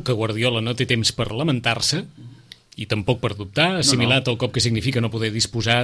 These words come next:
Speaker 1: de cinc dels vuit defenses que té en nòmina, Chigrinsky està l'últim a caure,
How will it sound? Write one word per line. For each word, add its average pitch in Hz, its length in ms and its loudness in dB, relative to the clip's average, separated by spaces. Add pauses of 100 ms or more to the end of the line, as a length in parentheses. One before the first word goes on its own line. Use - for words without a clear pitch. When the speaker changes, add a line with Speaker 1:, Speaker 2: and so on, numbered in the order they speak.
Speaker 1:
de 107 120 -6
cinc 131 260 2
dels 104 120 -4
vuit 120 160 -2
defenses 120 400 -2
que 110 140 -2
té 117 80 0
en 101 80 -4
nòmina, 143 380 2 (420)
Chigrinsky 104 560 -2
està 104 160 -4
l'últim 110 360 -2
a 95 40 -8
caure, 139 380 2